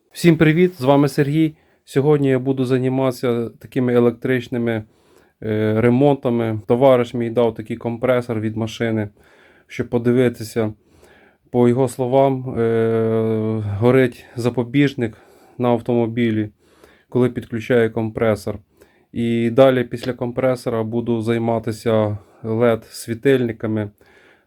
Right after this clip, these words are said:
Також у мене є пару світильників, які вже не працюють давно. І так, беру я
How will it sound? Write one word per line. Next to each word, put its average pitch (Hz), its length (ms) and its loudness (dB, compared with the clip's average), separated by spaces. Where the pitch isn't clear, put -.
Також 117 600 -4
у 113 40 -8
мене 113 300 0
є 110 180 0
пару 110 300 0
світильників, 110 760 -2
які 107 260 -6
вже 107 180 -4
не 107 120 -2
працюють 113 540 -2
давно. 110 400 -2
І 135 80 -8
так, 156 260 2
беру 156 280 2
я 135 360 -2